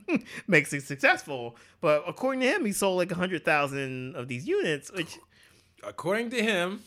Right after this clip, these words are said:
Speaker 1: Uh, you know what? I wouldn't doubt it. I wouldn't doubt it. Like, I wouldn't doubt that he sold a hundred thousand units, and, you know,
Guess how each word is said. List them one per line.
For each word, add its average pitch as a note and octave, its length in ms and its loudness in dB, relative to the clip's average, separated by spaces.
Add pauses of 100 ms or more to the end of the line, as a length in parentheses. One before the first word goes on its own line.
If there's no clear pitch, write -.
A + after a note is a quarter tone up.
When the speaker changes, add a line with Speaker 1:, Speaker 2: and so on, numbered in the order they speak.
(100)
Speaker 1:
Uh, C#4+ 40 8
you D4 80 4
know D#4 120 4
what? D#4 160 8 (180)
I F#3+ 140 8
wouldn't A3 240 2
doubt A#3 240 4
it. A2+ 240 -14
I C3 80 0
wouldn't F#3 240 -4
doubt D3+ 160 -2
it. G2 240 -16
Like, A#2+ 220 -4
I C3+ 140 0
wouldn't G3+ 240 -2
doubt G3 200 -2
that F3 60 -2
he C#3+ 100 -2
sold C#3+ 240 -4
a C3+ 60 -2
hundred D3 240 -6
thousand C#3 280 0
units, A#2 560 -8
and, C3 600 -2
you F3 60 -8
know, E3 240 -6